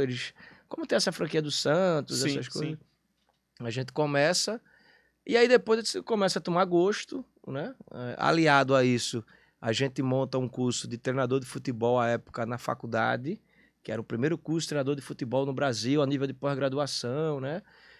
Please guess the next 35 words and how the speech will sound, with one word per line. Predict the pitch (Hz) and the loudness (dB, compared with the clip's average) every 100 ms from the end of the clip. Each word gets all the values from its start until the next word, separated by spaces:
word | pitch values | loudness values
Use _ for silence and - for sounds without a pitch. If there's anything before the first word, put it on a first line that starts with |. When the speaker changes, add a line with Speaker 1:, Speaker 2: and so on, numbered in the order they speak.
| - | 0
Speaker 1:
E | 190 | 4
eu | |
começo | 220 262 240 233 277 | 4 6 6 6 4
a | 302 294 302 - | 4 2 -2 -6
me | 208 | -4
inserir | 220 - 214 196 | -2 4 4 4
aí | 202 180 190 | 4 4 2
nesse | 208 202 214 | -2 -2 -2
mercado | 220 185 175 180 | -2 -2 0 0
do | 180 | -2
futebol, | - - 170 180 185 190 247 - _ _ - | -6 -4 2 6 6 4 -2 -12 _ _ -6
né? | 131 | -2
Numa | 160 190 | 0 0
par-, | 160 165 156 | 0 -2 0
de | 139 143 | -2 -2
uma | 160 | 0
forma | 180 170 | 0 0
mais | 175 170 | 2 2
acadêmica, | 180 196 170 151 151 135 113 120 | 0 0 0 2 2 0 -2 -4
né? | 123 | -2
Não | 131 156 | -2 -2
muito | 147 156 170 160 135 | -2 -2 -2 -2 -2
comercial. | - 147 151 151 170 135 113 110 _ - - - _ _ _ _ | -4 -2 -2 -2 0 0 0 -4 _ -20 -20 -20 _ _ _ _
E | - | 0
aí | 233 | 2
vou | 208 | 2
tomando | 247 233 254 | 0 -2 0
gosto, | 226 233 269 - | 2 2 0 -4
vou | 220 | -6
tomando | 214 196 196 202 | -4 -2 -2 0
gosto, | 185 185 214 226 - | 4 4 4 0 -4
o | 202 | -6
projeto | 190 170 165 151 | 2 2 2 0
vai | 156 | -2
crescendo, | 160 165 - 151 151 180 190 226 | 0 0 2 2 2 2 2 -2